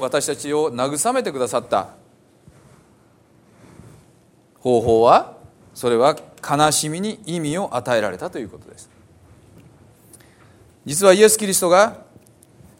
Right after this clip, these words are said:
十字架にかかって死によみがえられるまで、人間の痛みや悲しみに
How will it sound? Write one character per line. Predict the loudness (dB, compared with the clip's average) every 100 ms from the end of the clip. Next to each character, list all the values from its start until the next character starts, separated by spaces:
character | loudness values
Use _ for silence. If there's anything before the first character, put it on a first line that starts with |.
| _ _
十 | -6 -2 0
字 | 2
架 | 2
に | 2
か | 0
か | 0
っ | 0 -4
て | -6
死 | -6 -6
に | -8 -10 -14
よ | -10 -6
み | -4 -2
が | 0 2
え |
ら | 2
れ | 2
る | 0
ま | -4 -6
で、 | -6 -10 _ _ -20 _ _ _ _ _ _ _ _ _ _ _
人 | -6 -4
間 | -2 -2
の | -2
痛 | -2 -2
み | 0
や | -2 -4
悲 | -6 -6
し | -6
み | -8
に | -12 -14